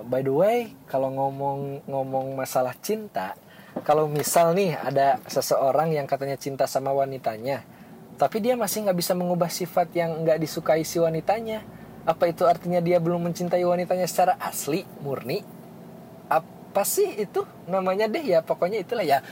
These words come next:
Pokoknya intinya, eh, kan kemarin itu ngomongin tentang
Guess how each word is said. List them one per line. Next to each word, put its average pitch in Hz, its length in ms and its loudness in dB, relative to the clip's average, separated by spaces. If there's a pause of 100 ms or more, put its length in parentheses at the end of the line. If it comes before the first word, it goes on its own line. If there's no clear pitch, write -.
Pokoknya 196 240 2
intinya, 214 320 2 (1040)
eh, 180 400 8
kan 262 240 -4 (240)
kemarin 185 320 0
itu 247 160 -4
ngomongin 180 400 -2
tentang 175 160 -2